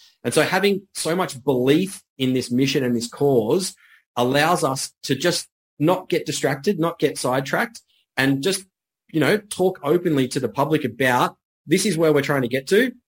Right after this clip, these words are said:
It's gonna take us a decade to get there." Um, we may never get there, but if we just keep pushing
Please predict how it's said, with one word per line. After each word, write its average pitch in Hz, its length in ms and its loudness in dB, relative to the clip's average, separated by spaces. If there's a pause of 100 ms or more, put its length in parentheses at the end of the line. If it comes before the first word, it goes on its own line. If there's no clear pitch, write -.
(120)
It's - 140 -10
gonna 170 160 2
take 156 240 2
us 147 220 0 (460)
a 127 80 0
decade 127 520 2
to 120 60 -6
get 117 260 -4
there." 247 240 4 (480)
Um, 123 180 2
we 170 120 6
may 175 160 4
never 202 220 2
get 135 220 -2
there, 110 240 -4 (140)
but 131 160 2
if 139 160 -2
we 151 100 4
just 180 220 -2
keep 175 320 0 (120)
pushing 170 400 0